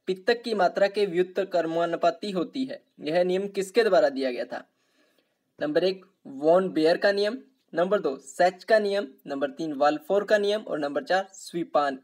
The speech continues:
स्वी-, सपीमान का नियम। Then गाइस, ये जो नियम है वो दिया गया था वाल्फोर द्वारा,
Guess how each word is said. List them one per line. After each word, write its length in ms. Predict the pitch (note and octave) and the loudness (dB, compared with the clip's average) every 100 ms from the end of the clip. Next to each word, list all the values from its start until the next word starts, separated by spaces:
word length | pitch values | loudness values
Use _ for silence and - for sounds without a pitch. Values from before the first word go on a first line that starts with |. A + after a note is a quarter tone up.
| _ _ | _ _
स्वी-, 320 | - - G3 C3+ - _ _ _ - | -20 -10 -10 -10 -20 _ _ _ -2
सपीमान 500 | G3 G3 A3 E3 C#3 | -2 -2 0 0 0
का 120 | C3+ | -4
नियम। 280 | B2+ A#2 - _ _ _ _ _ | -4 -10 -14 _ _ _ _ _
Then 160 | C#3+ C#3+ | -8 0
गाइस, 200 | C#3+ C3+ | 0 -2
ये 360 | - D3+ G3 - _ | -6 -2 -4 -4 _
जो 140 | F#3+ G3+ | -4 -2
नियम 300 | F3+ F3+ E3+ | 0 -2 -2
है 140 | F3+ | -2
वो 160 | F3 E3 | 0 -2
दिया 200 | D3+ D#3 | -2 -2
गया 160 | D#3 | 0
था 140 | D#3 G3 F3 | 2 0 0
वाल्फोर 500 | C#3 C#3+ C3 - C3+ C3 | 2 2 2 -4 -6 -6
द्वारा, 400 | B2 B2+ - | -8 -8 -8